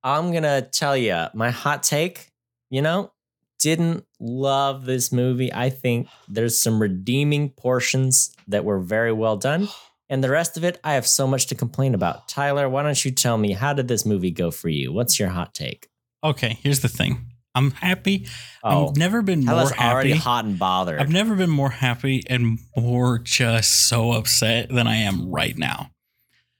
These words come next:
Speaker 2: 'Cause I'll put you, you and Tiffany are firmly in the same area. There's no way pleasing you people.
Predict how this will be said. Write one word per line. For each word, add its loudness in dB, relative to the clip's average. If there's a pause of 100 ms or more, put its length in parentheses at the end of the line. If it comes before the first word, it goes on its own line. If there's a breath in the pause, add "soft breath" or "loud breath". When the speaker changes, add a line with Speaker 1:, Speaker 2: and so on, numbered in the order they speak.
(180)
Speaker 2:
'Cause 2
I'll 2
put 0
you, 2
you 0
and 0
Tiffany 0
are 0
firmly 2
in 2
the -2
same 2
area. 0 (180 loud breath)
There's 2
no 4
way -4 (160)
pleasing 0
you -12
people. -16